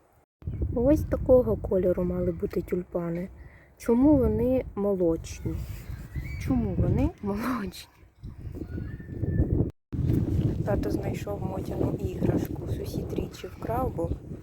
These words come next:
а в неї всередину корм заправляєш. І тоді їй так цікаво діставати.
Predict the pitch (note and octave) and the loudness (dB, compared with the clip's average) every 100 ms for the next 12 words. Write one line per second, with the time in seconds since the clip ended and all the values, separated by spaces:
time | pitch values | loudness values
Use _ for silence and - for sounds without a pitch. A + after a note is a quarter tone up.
0 | - - - - - - - - - - | -12 -12 -16 -12 -10 -10 -12 -16 -20 -20
1 | - - G3 F#3+ G3 G3 - G3+ G3 F#3+ | -16 -6 -4 -2 -2 -4 -6 -6 -4 -4
2 | F#3+ E3 - G3 F3 E3+ F3+ F3 G3+ - | -6 -6 -4 -4 -4 -8 -10 -10 -14 -12
3 | B3 B3+ G3+ - - G3 G#3+ G3+ - C#4+ | -10 -8 -8 -12 -12 -10 -10 -12 -12 -8
4 | B3+ A#3 - E4 F#4 - D4 - C4+ C4 | -6 -8 -4 -4 -4 -10 -10 -6 -6 -4
5 | B3+ A3+ A3 - - A3 G#3+ G#3 - F#3+ | -6 -8 -10 -12 -12 -8 -8 -8 -12 -14
6 | G3+ | -16